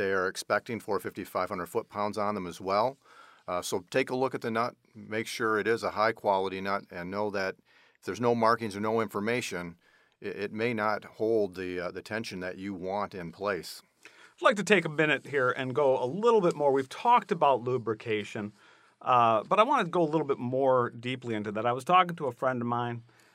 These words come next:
Speaker 2: and he was telling me that, that he ran into a fleet. They were having all sorts of trouble. Uh, he, he, he visited their, their site,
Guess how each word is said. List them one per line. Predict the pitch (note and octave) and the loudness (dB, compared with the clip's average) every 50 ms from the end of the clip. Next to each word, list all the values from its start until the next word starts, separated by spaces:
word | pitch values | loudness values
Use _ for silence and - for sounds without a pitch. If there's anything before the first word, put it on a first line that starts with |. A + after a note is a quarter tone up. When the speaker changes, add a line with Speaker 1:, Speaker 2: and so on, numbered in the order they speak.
| - - | -10 -6
Speaker 2:
and | - C3 B2+ A#2+ | -4 -4 -4 -4
he | A#2 D#3+ A3+ | -4 -4 -4
was | A#3 A3 G3 | -2 -2 -4
telling | - - E3 D3+ C#3+ C#3 C3 | -2 -2 -2 -2 0 0 0
me | B2+ A#2+ | -2 -2
that, | A#2+ A2+ A2 G#2+ G2+ - - - | 0 2 2 0 0 0 -6 -12
that | B2 A2 G#2+ G2+ F#2 - - - - A2+ A2 G#2+ | -8 -4 -4 -4 -4 -6 -10 -16 -12 -10 -10 -8
he | G#2+ C3 B2 A2+ A2+ - _ | -6 -6 -8 -8 -10 -12 _
ran | - A#2 A#2 A#2+ B2 B2 B2+ | -10 -4 0 2 2 2 2
into | B2 A#2 A2+ A#2 A2+ | 2 0 -2 -2 -4
a | G2+ | -4
fleet. | - - - A2+ A#2 A#2 A2 G#2 | -4 -6 -6 -4 -2 -2 -2 -2
They | - G2+ | -4 -4
were | F#2 F2 | -4 -4
having | F2+ F#2+ F#2+ F#2+ G#2 G2 | -4 -4 -4 -4 -4 -4
all | F2 F2+ | -6 -6
sorts | F#2 - E2+ E2+ - | -8 -10 -12 -14 -14
of | - | -16
trouble. | - - C#3+ C3+ A#2+ B2 A#2+ A#2 A2+ - _ - - _ _ _ _ _ _ _ - | -6 -2 0 0 2 0 -2 -2 -4 -8 _ -20 -20 _ _ _ _ _ _ _ -4
Uh, | - F2+ F2 E2+ E2 E2+ | -2 -2 0 0 -2 -4
he, | G2 G2+ A2 G2 F#2+ G2 - - | -4 -6 -6 -6 -6 -8 -10 -12
he, | G2+ G#2 G#2+ F#2+ F#2 F2+ - | -12 -10 -10 -10 -10 -12 -14
he | - G2+ F#2 | -14 -16 -6
visited | F2+ A#2 A#2+ A2+ A#2 A2 G#2+ G2+ | -4 -4 -2 -2 -2 -4 -4 -4
their, | G2+ G2 F#2+ F#2+ F2+ - G#2 - | -4 -6 -6 -6 -10 -14 -16 -12
their | G2+ G2+ F#2 | -10 -10 -8
site, | F2 - - D3 C#3 C3 B2+ B2+ B2+ - | -8 -6 -2 0 2 2 0 -2 -4 -10